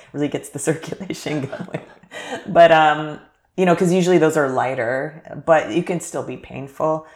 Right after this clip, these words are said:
But, you know, people sometimes just want sensation on their body, and that feels really good to them because that's the way their neurons are wired for whatever reason. And it is psychological as well as physical. Like, I think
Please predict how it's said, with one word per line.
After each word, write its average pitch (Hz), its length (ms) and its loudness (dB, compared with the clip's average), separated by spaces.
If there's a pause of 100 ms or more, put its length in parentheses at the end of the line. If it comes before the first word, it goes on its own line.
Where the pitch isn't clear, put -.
(200)
But, 143 320 0
you 208 60 -6
know, 160 120 -2
people 151 280 -8
sometimes 143 360 -10
just 135 180 -12
want 127 280 -6
sensation 127 680 -10
on 120 120 -6
their 120 80 -8
body, 131 480 -4
and 139 100 -4
that 120 120 -12
feels 131 300 -10
really 127 180 -10
good 123 260 -8
to 147 100 -10
them 135 180 -4
because 123 400 -12 (300)
that's 123 340 -4
the 139 120 -4
way 123 160 -2
their 120 160 -4
neurons 120 560 -8
are 120 140 -12
wired 120 560 -10
for 143 160 -8
whatever 123 440 -8
reason. 127 420 -10
And 139 120 -8
it 170 60 0
is 185 160 -4
psychological 131 800 0
as 123 160 -6
well 113 200 -6
as 123 140 -8
physical. - 480 -14
Like, 60 180 -10
I 147 80 -10
think - 260 -18